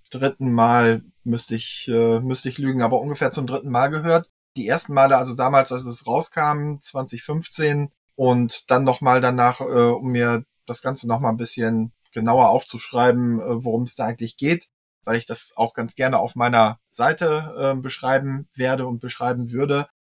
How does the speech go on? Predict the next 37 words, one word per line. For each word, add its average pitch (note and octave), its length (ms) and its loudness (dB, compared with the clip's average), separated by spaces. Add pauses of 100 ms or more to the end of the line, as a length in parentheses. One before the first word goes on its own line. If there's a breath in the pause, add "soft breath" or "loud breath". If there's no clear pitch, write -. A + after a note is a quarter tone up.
(120)
Aber - 180 0
jetzt, D#3 280 0
wie D3 60 -6
gesagt, C#3 260 -4
zum C#3 160 -4
dritten D3 320 -6
Mal. D3+ 280 0
Und C#3 340 -6
ich D#3+ 120 -6
muss E3 160 -4
sagen, E3 440 0
wenn D#3 100 -2
man D3+ 400 -4 (140)
ja C3 200 -2
diesen C#3 280 -6
Charakter D3+ 580 2
dieser A#2+ 380 -4
Hörspiele, D3+ 720 0
dass B2+ 160 0
es D3 140 0
ja C#3 120 2
doch C#3+ 320 2 (120)
nach C3 280 4 (160)
vier F3 380 2
Hörspielen E3 560 2
einen C3+ 240 2
abgeschlossenen C#3 800 -4
Plot - 340 0
gibt, - 420 -8 (120)
dass B2 200 2
man, C#3 240 4
wenn C#3 120 0
man C#3+ 160 0
so C#3+ 120 2
im C#3 140 0
Flow C#3 540 2
ist, - 380 -4